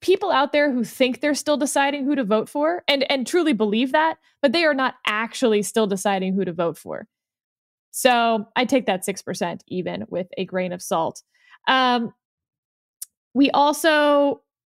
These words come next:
have how people felt about watching the debate. This is maybe my favorite. How did the debate make you feel?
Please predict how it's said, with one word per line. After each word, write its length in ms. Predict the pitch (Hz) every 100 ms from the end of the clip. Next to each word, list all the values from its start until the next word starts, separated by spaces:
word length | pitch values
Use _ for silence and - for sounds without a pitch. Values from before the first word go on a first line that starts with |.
| _ _ -
have 460 | 247 262 247 240 226
how 280 | 214 240 254
people 360 | 254 262 277 285
felt 460 | - 440 508 480 -
about 260 | 220 202
watching 440 | 202 214 - 339 226
the 80 | 202
debate. 420 | 196 196 311 _ _ _ _ _ _
This 140 | 494
is 100 | 605 427
maybe 240 | 381 320
my 220 | 277 285
favorite. 460 | 269 220 196 202 - _ _ _ _ _ - _ _ _
How 180 | - 359
did 140 | 403
the 60 | 311
debate 280 | 247 262
make 220 | 202 220 226
you 80 |
feel? 380 | 226 196 170 180